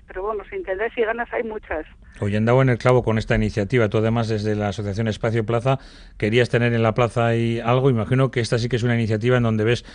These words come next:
Speaker 2: movimiento, gente vinculada, trabajo comunitario, gente de
Speaker 1: Sí, sí.
Speaker 2: diferentes procedencias. ¿Estás contenta con esta iniciativa?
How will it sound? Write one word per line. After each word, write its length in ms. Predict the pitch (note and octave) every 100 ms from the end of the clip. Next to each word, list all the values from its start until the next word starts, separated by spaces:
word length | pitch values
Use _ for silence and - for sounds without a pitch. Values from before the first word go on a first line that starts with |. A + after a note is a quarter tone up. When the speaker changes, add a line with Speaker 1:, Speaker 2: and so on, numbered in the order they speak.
| - -
Speaker 2:
movimiento, 840 | A2+ A2 A2 C3+ D3 C3 D3 D3+
gente 300 | - B2+ A#2+
vinculada, 760 | A#2+ A2+ A2 A2+ C#3 C#3+ C#3+ D3
trabajo 340 | A2+ A2+ A#2+
comunitario, 840 | A#2 A2+ A2+ A2 G#2+ C3 C#3 D3 C#3+ - - -
gente 360 | - A#2 A2+ A#2
de 300 | A2+ A2+ A2
Speaker 1:
Sí, 20 |
sí. 60 | G#2+
Speaker 2:
diferentes 400 | G#2+ B2 A#2+ -
procedencias. 560 | A2 A2 B2+ B2+ D3+
¿Estás 320 | B2 - B2 -
contenta 520 | B2+ A2 D3+ D3+ A#2+
con 140 | A#2
esta 160 | A#2+ B2
iniciativa? 560 | A#2+ A2+ A#2 A#2+ F#2+